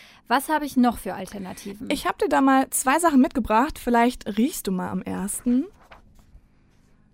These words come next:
Speaker 1: Ja, es, es riecht auf jeden Fall, ähm, anders <laughs> als so
Speaker 2: Als
Speaker 1: Papier,
Speaker 2: Papier?
Speaker 1: was man, ja, und auch anders als so ein Buch, was ich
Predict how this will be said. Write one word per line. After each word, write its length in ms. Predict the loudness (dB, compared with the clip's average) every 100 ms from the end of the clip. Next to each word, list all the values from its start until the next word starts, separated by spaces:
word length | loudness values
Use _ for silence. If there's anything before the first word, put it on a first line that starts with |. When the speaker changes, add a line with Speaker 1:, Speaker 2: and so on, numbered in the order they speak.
| _ _ _ _ _
Speaker 1:
Ja, 380 | -10 -8 -6 -8 -8
es, 220 | -16 -18 -20 _ _ _ _ -20 _
es 240 | -6 -6 -4
riecht 320 | -4 -4 -6
auf 120 | -6 -2
jeden 180 | -2
Fall, 320 | -2 -4 -4 -6
ähm, 540 | -6 -4 -4 -4 -6 -8 _ _ _ _ _
anders 380 | 0 4 4 2 0
<laughs> 80 | 4
als 360 | 6 8 8
so 80 | 8
Speaker 2:
Als 280 | 8 8 8
Speaker 1:
Papier, 160 | 6 8
Speaker 2:
Papier? 20 |
Speaker 1:
was 320 | 6 6 4 0 2
man, 80 | 4
ja, 160 | 8 8
und 140 | 8
auch 120 | 6
anders 320 | 6 4 4 4
als 200 | -2 -2
so 80 |
ein 100 | -2 -2
Buch, 260 | -6 -8 -6
was 200 | -8 -6
ich 260 | -12 -14